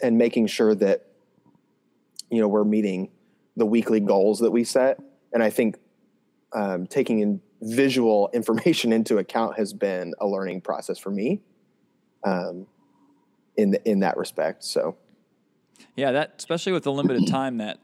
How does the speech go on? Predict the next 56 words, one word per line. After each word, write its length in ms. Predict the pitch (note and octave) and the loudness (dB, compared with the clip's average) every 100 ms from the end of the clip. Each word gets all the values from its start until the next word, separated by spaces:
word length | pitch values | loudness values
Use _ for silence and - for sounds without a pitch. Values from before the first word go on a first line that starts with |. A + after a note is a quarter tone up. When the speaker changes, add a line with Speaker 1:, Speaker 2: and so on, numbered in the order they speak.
| - | -10
Speaker 2:
um, 440 | G#2 G2 F#2+ F#2 - _ _ | -8 -8 -8 -12 -18 _ _
you 120 | G#2+ C3+ | -8 -4
guys 240 | A#2 G2 | -4 -4
rehearse 560 | F#2+ G2 F#2 - - - _ _ | -6 -8 -8 -10 -12 -16 _ _
for, 200 | - G#2 | -10 -8
for 300 | - - A#2 | -8 -8 -6
a 40 | |
big 100 | A2 | 2
Speaker 1:
Yeah, 100 | D#3+ D3+ | 2 4
and 80 | |
it, 40 | D3 | 4
Speaker 2:
program, 400 | B2+ A#2 A2+ A2 | 4 2 0 0
Speaker 1:
and 20 | |
Speaker 2:
it's 120 | B2 | -4
just, 160 | C3+ G#2+ | -6 -8
it, 180 | A2 - - | -12 -8 0
Speaker 1:
not 200 | C3 C3+ | 2 4
Speaker 2:
you 60 | |
have 80 | D#3 | 2
to 60 | C3 | 4
Speaker 1:
having 40 | |
Speaker 2:
be 40 | A#2 | 4
Speaker 1:
any 120 | A2 | 2
Speaker 2:
pretty 140 | - C3 | 2 0
Speaker 1:
extra 240 | - C#3+ | 2 4
Speaker 2:
strategic. 440 | C3 B2+ A2 - - - - _ - - - | 4 4 0 -6 -16 -20 -20 _ -20 -14 0
Speaker 1:
Yeah, 280 | A#2 - - _ _ | 2 2 -6 _ _
not 180 | C#3 B2+ | -2 2
having 220 | C3+ A#2+ | 2 2
any 180 | A2+ G#2+ | 2 0
extra 300 | B2 A#2+ B2 | -2 -4 -2
rehearsals 600 | A2 A2+ G#2+ - A2 G2+ | -2 -2 -2 -2 -2 -2
and, 280 | G2 F2+ F2+ - - _ _ _ - | -4 -4 -8 -12 -20 _ _ _ -2
you 100 | B2+ | 2
know, 60 | |
on, 160 | A#2+ A2+ | 2 2
on 100 | C3+ | 2
a 40 | A#2 | 2
week 300 | G#2 C3+ - | 2 0 2
like 380 | G#2 F2+ - - _ | 0 0 -8 -20 _
this 320 | G#2+ B2 C3 G2+ | -2 -2 -2 -4
week, 380 | F#2 G2+ - _ _ | -4 -6 -12 _ _
we're 140 | G2+ G#2 | -4 -2
in 80 | |
the, 180 | G2 G2 - | -2 -4 -6
you 80 | G#2+ | -6
know, 100 | F#2+ | -2
last 340 | G2+ G2+ - | 0 0 0
week 140 | A2 | -2
of 80 | G#2 | -2
September, 540 | - F#2+ - A2 G#2 F#2+ | -4 -4 -2 -2 0 0
and 100 | G2 | 0
we 100 | G#2 | -2
have 160 | G#2+ | -2
a 80 | F#2+ | -4
game, 520 | F#2 A2 A#2 A#2+ A#2+ | 0 0 2 0 -2